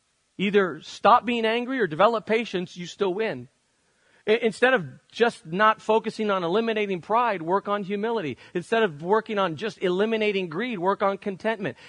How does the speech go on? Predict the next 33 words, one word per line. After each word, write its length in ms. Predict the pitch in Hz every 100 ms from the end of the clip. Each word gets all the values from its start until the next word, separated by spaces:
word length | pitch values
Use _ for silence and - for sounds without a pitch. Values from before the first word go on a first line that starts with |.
| -
Instead 280 | 180 233 240
of, 240 | 185 151
uh, 120 | 214
be 140 | 180 208
having 360 | 226 233 214
envy 460 | 202 247 285 220 196
and 140 | 185
eliminating 580 | 180 202 247 233 220 220
that, 240 | 240 247 - - -
it, 180 | 208 156
develop 500 | 196 226 269 262 214
joy 600 | 165 269 285 180 220 233 _ _ _
for 420 | - - 311 294
others. 600 | 320 370 403 247 - - _ _ _ _ _ _ _ -
That's 200 | 302 -
the 140 | 330
opposite 420 | 269 - 330 233
of, 120 | 208 -
uh, 40 |
uh, 260 | 208 202 202
uh, 120 | 208 202
of 140 | 196 185
envy. 420 | 226 208 135 98 _ _ -
Instead 300 | 220 - 277
of 100 | 262
being 300 | 240 220 175
jealous 640 | 131 131 185 226 247 -
of 180 | 190 139
you, 440 | 131 117 110 147 180 _ _ _ -
I'm 140 | 170 196
happy 340 | 233 240 143
for 160 | - 120
you. 320 | 107 98